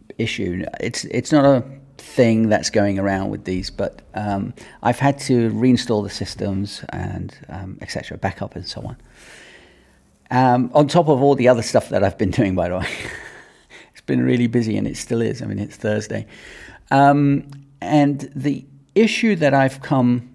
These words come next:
um, to experience with actually all of them, wi-, without exception, is the clients don't actually know where their data is.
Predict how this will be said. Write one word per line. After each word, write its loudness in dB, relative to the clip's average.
um, -2
to -2
experience 0
with -2
actually -2
all 4
of -2
them, -4
wi-, 0
without 4
exception, -2
is 2
the -4
clients -4
don't 4
actually -2
know 0
where 0
their -4
data -2
is. -12